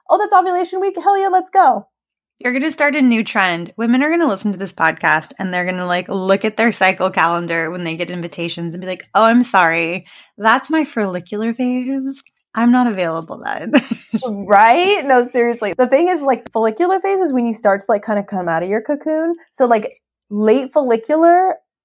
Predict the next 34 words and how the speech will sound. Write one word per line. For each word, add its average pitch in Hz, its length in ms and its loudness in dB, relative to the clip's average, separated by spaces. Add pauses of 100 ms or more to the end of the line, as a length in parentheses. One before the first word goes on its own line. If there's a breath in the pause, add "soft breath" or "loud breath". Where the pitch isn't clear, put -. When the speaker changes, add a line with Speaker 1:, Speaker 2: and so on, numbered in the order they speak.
(140)
Speaker 1:
in 214 180 0
ovulation 226 760 2
is 214 120 -2
when 196 260 -2
you're 254 200 0
gonna 190 220 2
feel, 170 680 -2
like, 117 380 -6 (480)
on 196 160 0
top 170 240 -2
of 165 100 -2
the 160 80 -6
world. 156 680 -6 (680 soft breath)
Before 233 440 6
I 226 60 2
knew 208 200 2
the 190 100 0
phases, 196 440 -2
I 180 160 4
would 180 140 0
always 180 400 0 (160)
say, 180 420 2 (100)
"I 190 160 0
have 196 240 0
one 190 320 -2
good 185 160 -2
week 170 220 -4
of 160 140 -10
the - 80 -12
month." - 220 -14 (960)
And 196 420 0 (340)
the 214 200 4
week 214 500 -4 (280)
of 190 380 4